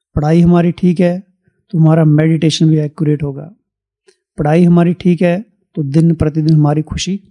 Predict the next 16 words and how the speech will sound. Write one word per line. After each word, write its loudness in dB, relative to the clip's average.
बढ़ती -2
जाएगी। -8
पढ़ाई 2
हमारी 2
ठीक -4
है -2
तो -14
अतीन्द्रिय 0
सुख -6
का 0
अनुभव 2
होगा। -10
पढ़ाई 2
हमारी 2
ठीक -2
है -2